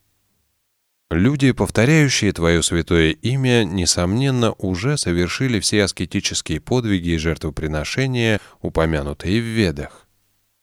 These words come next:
Они уже совершили омовение во всех святых местах паломничества и изучили все Веды. Поистине,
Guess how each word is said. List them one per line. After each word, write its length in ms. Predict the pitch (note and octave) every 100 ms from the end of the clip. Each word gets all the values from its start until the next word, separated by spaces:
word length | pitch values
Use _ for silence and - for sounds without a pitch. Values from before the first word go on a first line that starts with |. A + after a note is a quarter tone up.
| _ _ _ _ _ -
Они 400 | F2+ G2 G2 -
уже 360 | G2 G2 C3+
совершили 540 | B2+ G2 F#2 - C3+ A2
омовение 600 | F2+ F2 F2+ G#2 F#2+ E2+
во 120 | E2+
всех 240 | - F2
святых 400 | - E2 D#2 D#2
местах 420 | D#2+ D#2 - D2+ -
паломничества 1000 | D#2+ G#2 A#2+ A#2 G2+ G#2 - F#2+ F#2
и 340 | - - D3+ B2
изучили 720 | F2 D#2+ - F#2+ F2+ F2 -
все 300 | - - D#2
Веды. 560 | E2+ G#2+ E2 D2+ C#2+ - _ _ _ _ _ _ _ _ _ _ _ -
Поистине, 800 | D2 G2 C3+ - E2 D2 C#2